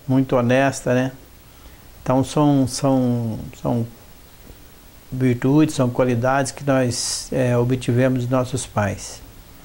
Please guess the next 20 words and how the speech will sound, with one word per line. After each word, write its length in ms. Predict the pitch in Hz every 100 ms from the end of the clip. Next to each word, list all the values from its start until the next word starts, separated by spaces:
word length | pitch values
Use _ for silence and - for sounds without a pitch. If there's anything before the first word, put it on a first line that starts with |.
| - - - - - - - - - -
E 440 | 139 147 160 175 180
a 80 | 175
nossa 260 | 190 185
história 520 | 220 - 202 202 214
é 120 | 247 247
uma 140 | 233
história 400 | 180 170 160 151
humilde, 460 | 135 143 170 170 127
uma 280 | 117 113
história 380 | 110 98 120 117
simples, 540 | 113 - 143 165 - -
né? 200 | 151 151 - - - - - - - - - - - -
E 760 | 131 123 127 123 120 120 120 123
é 80 | 120
através 480 | 113 123 123 131 127
da 280 | 127 120
humildade, 600 | 117 123 127 117 123 135
da 60 | 123
simplicidade 1200 | 113 123 117 - 120 123 123 143 147 165 165 156
que, 640 | - 170 160 151 135 127